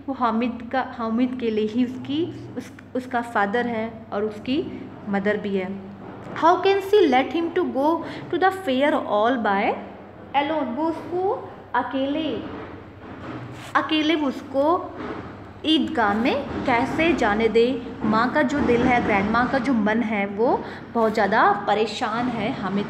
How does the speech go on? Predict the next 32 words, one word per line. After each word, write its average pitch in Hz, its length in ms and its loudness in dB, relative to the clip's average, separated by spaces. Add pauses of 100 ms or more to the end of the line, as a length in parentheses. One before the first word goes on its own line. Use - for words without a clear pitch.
के 202 100 0
लिए। 180 300 -4 (840)
And 277 200 4 (1080)
what 320 240 8
if 349 260 2
he 392 280 6
gets 262 240 4
lost 285 380 2
in 330 120 2
the 320 200 4
crowd? 294 440 -2
क्या 294 120 2
होगा? 285 500 0 (100)
वो 233 120 2
माँ, 226 420 2
grandma 233 360 4
सोचती 302 320 -2
है 254 60 -4
अपने 285 140 2
मन 247 180 4
में, 269 200 2
कई 262 140 2
सारे 254 300 4
उनके 247 400 0
मन 226 140 2
में 233 120 4
सवाल - 400 8
आते 214 140 6
हैं, - 760 4
चिंताएं 269 480 4
आती - 420 0
हैं, 285 60 0